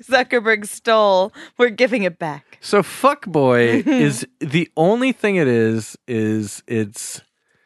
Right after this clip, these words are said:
Speaker 2: well, no, I guess it could be profiles. It's profiles and Messenger built into one app.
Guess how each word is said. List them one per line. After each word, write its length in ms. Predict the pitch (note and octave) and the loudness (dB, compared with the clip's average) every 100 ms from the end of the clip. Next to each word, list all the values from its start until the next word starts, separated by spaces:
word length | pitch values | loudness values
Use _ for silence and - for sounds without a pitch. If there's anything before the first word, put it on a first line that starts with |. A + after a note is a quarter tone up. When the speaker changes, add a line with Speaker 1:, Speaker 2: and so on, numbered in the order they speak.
| _ _ _ _ _ - | _ _ _ _ _ 2
Speaker 2:
well, 220 | G3+ G#3+ | 2 4
no, 120 | A3+ | 4
I 80 | G3+ | 4
guess 240 | F3+ G#3 | 2 0
it 100 | F#3+ | -2
could 220 | - F3+ D#3+ | -2 -2 0
be 120 | C#3+ | -4
profiles. 720 | - C3 A#2 - G#2+ G#2+ A#2+ | 0 0 0 -2 0 0 -2
It's 140 | C3 | -4
profiles 760 | - A3+ A#3+ - G#3+ G#3 G3 - | -2 0 0 2 2 4 2 -2
and 220 | C#3+ B2+ | -8 -4
Messenger 560 | C3+ B2 C3 A2 G#2+ G2+ | -2 -2 -4 -2 -4 -2
built 300 | A#2+ A#2 A#2 | -2 -2 -2
into 200 | A2 G#2 | -4 -4
one 220 | G2 F#2 | -6 -8
app. 320 | F2+ E2 - | -10 -14 -20